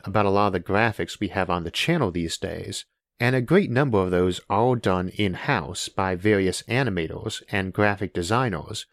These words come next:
who volunteer their time to bring these awesome ideas to life. Indeed, that's part of the reason we revisited the topic of black hole ships, as the original video only had animations I'd done, and my talent for that,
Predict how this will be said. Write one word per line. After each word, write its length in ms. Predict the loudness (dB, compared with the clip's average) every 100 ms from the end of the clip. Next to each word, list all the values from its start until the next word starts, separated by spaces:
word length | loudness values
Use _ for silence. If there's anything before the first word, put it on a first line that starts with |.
| _
who 180 | 4 4
volunteer 600 | 4 2 0 -2 2 2
their 180 | 2 -2
time 580 | -2 -2 -2 -6 -10 -8
to 100 | -6
bring 260 | 0 0 2
these 240 | 0 -2 -2
awesome 400 | 0 0 0 -2
ideas 600 | -2 0 0 0 -4 -8
to 120 | -6
life. 600 | 0 2 0 -4 -16 -18 _ _ _ _ _
Indeed, 380 | 2 2 4 4
that's 220 | 4 0
part 320 | -4 -2 0 2
of 60 |
the 80 | 2
reason 380 | 2 2 0 0
we 180 | 2 4
revisited 540 | 2 2 2 0 -4
the 80 | -6
topic 540 | 0 0 0 -4 -6 -6
of 240 | -6 -2
black 280 | 0 0 -2
hole 240 | -6 -4 -4
ships, 600 | -2 0 0 -4 -14 -14 _ _ _
as 240 | -2 -2 2
the 140 | 4
original 400 | 6 4 4 2
video 580 | 2 2 2 -2 -8 -2
only 260 | 2 4 2
had 180 | 2 2
animations 720 | 0 0 0 0 -2 -4 -6 0
I'd 380 | 2 2 0 -2
done, 360 | -4 -4 -10 -12 -4
and 260 | 0 0
my 200 | 2 2
talent 400 | 0 0 0 -2
for 260 | 0 2 2
that, 380 | 0 -6 -10